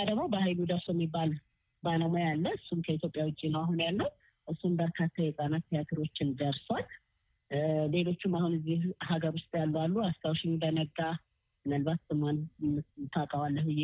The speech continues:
ሳ-፣ ስለማስብ። ከዛ በተጨማሪ ደግሞ በትወና ለምሳሌ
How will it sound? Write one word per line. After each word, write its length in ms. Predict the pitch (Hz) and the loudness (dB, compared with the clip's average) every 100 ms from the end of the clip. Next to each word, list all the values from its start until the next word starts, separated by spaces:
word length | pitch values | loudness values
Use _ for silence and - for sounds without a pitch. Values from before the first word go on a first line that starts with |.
| 151 | -4
ሳ-፣ 240 | - 156 - | -6 -4 -4
ስለማስብ። 640 | - 151 147 143 156 294 - - - - | -2 -2 0 0 0 -4 -6 -10 -20 -10
ከዛ 220 | - 214 208 | -2 0 2
በተጨማሪ 500 | 226 226 233 226 226 262 | 0 -2 -2 0 2 0
ደግሞ 200 | 269 415 240 | 0 0 0
በትወና 640 | 226 226 240 220 240 294 554 | 0 0 0 0 0 0 0
ለምሳሌ 380 | 240 220 233 | 0 0 0